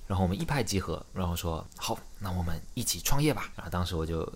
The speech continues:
就血脉喷张了，就这个和导师创业，和美国的这个，他是M I T毕业的博士，这样的这个导师创业，那多刺激啊！所以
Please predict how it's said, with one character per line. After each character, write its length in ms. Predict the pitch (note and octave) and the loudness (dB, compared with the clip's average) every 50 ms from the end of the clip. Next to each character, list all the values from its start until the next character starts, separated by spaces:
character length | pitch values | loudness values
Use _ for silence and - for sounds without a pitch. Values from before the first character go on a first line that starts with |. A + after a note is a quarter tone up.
| - | -8
就 220 | - - E2+ F2 - | -6 -4 -4 -2 -4
血 200 | - - - G2 | -4 0 0 2
脉 140 | F#2 F2 E2+ | 2 2 0
喷 180 | - F#2 F2+ | 0 -2 -2
张 200 | E2+ F2 E2 F2 | 0 0 -2 -2
了， 100 | F2+ - - | -4 -8 -6
就 120 | - F#2+ F2+ | -4 -4 -4
这 180 | - - G2+ G2 | -4 -4 -6 -4
个 160 | F#2 F#2 F2+ | -4 -4 -4
和 160 | - - G2+ | 0 2 2
导 180 | G2 - E2 D#2+ | 2 2 0 0
师 180 | - - B2+ | 0 0 0
创 220 | B2 B2 C#3 A#2+ G2 | 0 0 0 0 0
业， 100 | F2+ E2 | 0 0
和 140 | D#2 F2+ F2+ | 0 0 0
美 160 | F2+ E2+ E2 | 0 0 0
国 180 | - F2+ F#2 | 2 2 2
的 160 | G2+ A#2 A2 G2+ | 2 2 2 0
这 140 | G#2 G2 | 0 0
个， 180 | F#2 F2+ E2+ E2 - | 0 0 -2 -4 -2
他 160 | - A2+ G#2+ | 0 0 2
是 60 | G#2 | 2
M 120 | G2 F#2+ G2 | 4 4 4
I 100 | G2 G#2+ | 4 2
T 160 | - - A2 | 2 0 0
毕 120 | G2 F#2+ | 2 2
业 120 | F#2 F2 E2 | 2 2 2
的 120 | - - - | 0 -2 -2
博 160 | - E2+ E2+ | 0 0 0
士， 240 | - - - F2 - - | 0 -2 -4 -4 -6 -6
这 140 | - - C3 | -2 0 2
样 100 | B2+ A2 | 2 2
的 120 | F#2+ F2 E2 | 2 0 0
这 120 | F2+ F2+ | -2 -2
个 80 | F2 E2+ | -2 -2
导 160 | - - - F2+ | -4 -4 -6 -6
师 120 | - F#2 E2+ | -6 -6 -4
创 200 | - G2 F#2 F2+ | -2 -2 -2 -2
业， 160 | E2+ E2 D#2+ D#2+ | -2 -2 -4 -2
那 240 | E2+ F2+ F2 E2 D#2+ | -2 -2 -2 -2 -2
多 160 | E2 G2 G2+ | 0 0 4
刺 160 | - - G2 | 4 4 2
激 140 | E2+ - - | 2 -4 -6
啊！ 100 | - - - | -8 -8 -8
所 180 | - - G#2+ G2+ | -2 2 4 4
以 340 | G2+ F#2+ F2+ F2+ F2 F2+ | 4 4 4 2 2 -2